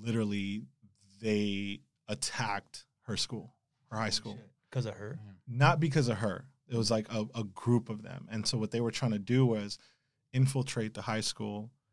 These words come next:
Speaker 1: and convert people into the,
Speaker 2: Mm.
Speaker 1: the, the rebellion. And this is literally something I
Speaker 2: She was,
Speaker 1: learned,
Speaker 2: she was how
Speaker 1: like,
Speaker 2: old?
Speaker 1: a couple weeks ago. She was, I think, fifteen or sixteen or something
Speaker 2: Wow.
Speaker 1: like that.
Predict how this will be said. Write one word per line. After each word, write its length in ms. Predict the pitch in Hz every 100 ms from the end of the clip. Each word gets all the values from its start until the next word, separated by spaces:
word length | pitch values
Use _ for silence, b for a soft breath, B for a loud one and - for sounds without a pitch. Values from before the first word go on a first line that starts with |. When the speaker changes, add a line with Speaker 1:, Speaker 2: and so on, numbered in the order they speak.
| _ _ 113
Speaker 1:
and 360 | 107 101 107
convert 500 | - 110 92 110 127
people 500 | - 110 - 104 101 110
into 300 | 110 - 113
the, 220 | 98 101 101 101 -
Speaker 2:
Mm. 240 | 107 107 101 98 _
Speaker 1:
the, 360 | 117 104 107 107
the 100 | 104
rebellion. 680 | 101 92 113 117 101 101 113 _ _ _ _ _
And 440 | 120 113 107 101 104
this 140 | 127
is 100 | 131
literally 260 | 120 123 113
something 240 | - 107
I 60 | 101
Speaker 2:
She 100 | 98
was, 60 | 107
Speaker 1:
learned, 80 | 98
Speaker 2:
she 100 | 113
was 120 | 107
how 100 | 101
Speaker 1:
like, 80 | 104
Speaker 2:
old? 140 | 131 110
Speaker 1:
a 60 |
couple 320 | - 113 107
weeks 240 | 98 104 -
ago. 240 | 104 101 123
She 180 | -
was, 260 | 113 113 -
I 140 | 110
think, 400 | 110 113 110 107 _ _ _ _ _ _ _ _ -
fifteen 720 | 117 - - 123 117 113 110
or 80 | 104
sixteen 540 | - 110 - - 107
or 60 | 104
something 300 | - 104 104
Speaker 2:
Wow. 60 |
Speaker 1:
like 140 | 101 -
that. 320 | 101 101